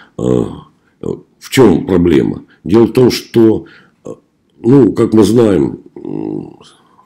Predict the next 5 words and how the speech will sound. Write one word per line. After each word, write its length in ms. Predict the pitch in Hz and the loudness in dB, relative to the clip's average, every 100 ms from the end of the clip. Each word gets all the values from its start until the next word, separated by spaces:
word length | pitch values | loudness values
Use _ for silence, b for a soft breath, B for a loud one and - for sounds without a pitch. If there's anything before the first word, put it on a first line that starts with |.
| _ | _
брашка 400 | 80 120 107 85 | -2 0 -2 -6
кипит 420 | 76 85 107 - | -6 -2 -2 -2
при 120 | 80 78 | -6 -4
температуре 680 | 87 78 87 85 98 71 | -4 -4 -4 -2 0 -2
примерно, 640 | - 76 80 78 67 69 | -2 -2 -2 -2 -6 -8